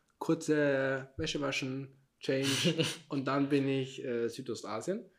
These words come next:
Speaker 1: für drei Wochen.
Speaker 2: Das wird das Erlebnis.
Speaker 1: Das, es wird eins von vielen Highlights, äh,
Speaker 2: Glaub ich
Speaker 1: im
Speaker 2: auch.
Speaker 1: Sommer. Und ich freue mich irrsinnig schon drauf. Ich freue mich auf, ich muss sagen,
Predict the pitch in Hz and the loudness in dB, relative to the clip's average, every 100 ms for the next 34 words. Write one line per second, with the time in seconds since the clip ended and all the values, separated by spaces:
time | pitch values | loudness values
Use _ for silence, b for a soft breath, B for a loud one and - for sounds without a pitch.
0 | b _ 147 135 127 135 170 233 - _ | b _ -10 -6 -4 -6 -6 -10 -12 _
1 | _ _ _ _ _ - 123 143 135 139 | _ _ _ _ _ 0 0 2 0 0
2 | 131 123 120 123 - 120 - - - - | 0 0 2 2 2 -2 -2 -6 -10 -14
3 | - _ _ _ _ _ _ _ _ - | -20 _ _ _ _ _ _ _ _ -12
4 | - 135 143 - 139 156 - - 135 131 | -4 -4 -4 -2 0 0 -4 -6 -6 -6
5 | - 135 131 107 92 87 - - _ _ | -8 -8 -4 -4 -4 -6 -10 -18 _ _
6 | _ - 117 127 123 113 107 143 175 _ | _ -8 0 0 0 -4 -4 -6 -8 _
7 | _ _ _ _ _ - 143 139 135 135 | _ _ _ _ _ -4 0 0 0 0
8 | 123 - - 104 104 - 123 107 90 90 | -2 -6 -8 -4 -4 -2 -6 -6 -8 -12
9 | - - - 110 143 151 147 131 - _ | -12 -14 -16 2 4 4 2 -4 -10 _
10 | _ 139 - 131 147 131 131 190 | _ -8 -6 -6 -4 -2 -2 -4